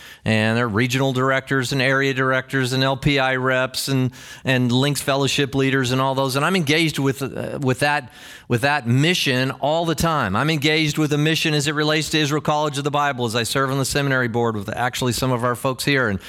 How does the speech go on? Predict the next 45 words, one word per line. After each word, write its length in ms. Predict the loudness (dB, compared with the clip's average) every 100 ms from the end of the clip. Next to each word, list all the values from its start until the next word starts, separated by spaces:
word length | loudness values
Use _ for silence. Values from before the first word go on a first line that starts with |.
| -14 -14 -16 -6
and, 360 | 0 2 2 2
uh, 340 | 0 0 -2 -4
and 260 | -2 -2 -2
it's, 260 | -4 -4 -4
that's 420 | -4 -2 0 0
a 40 |
challenge 540 | 0 2 2 2 0 0
as 140 | 0
well. 460 | 0 2 0 -2 -4
And 100 | 0
then 120 | 2
obviously 340 | 2 0 0 0
Church 300 | 2 0 0
of 80 | 0
the 40 |
Red 200 | 0 0
Door 380 | 0 0 0 -4 -12 -4
is 200 | -2 2
really 320 | 2 2 0
a 80 | -2
driving 500 | 0 2 2 0 0
passion 380 | 2 0 0 0
right 160 | 2
here 80 | 2
in 80 | 0
the 80 | 0
Coachella 340 | 0 0 0
Valley. 280 | 0 0 2
How 120 | 0
do 60 | 0
we 140 | 0
reach 320 | 2 2 0
the 140 | -2 0
valley? 380 | 2 2 0 0
How, 220 | 0 0
how 160 | 0
do 60 | 0
we 100 | 0
actually 400 | 0 0 0 0
become 600 | 0 0 0 0 0 -2 -6 -16 -6
all 280 | -2 0 -2
things 540 | -2 0 0 -2 -4
to 120 | -4 -2
all 320 | 0 0 0
men, 520 | 2 2 2 0 -2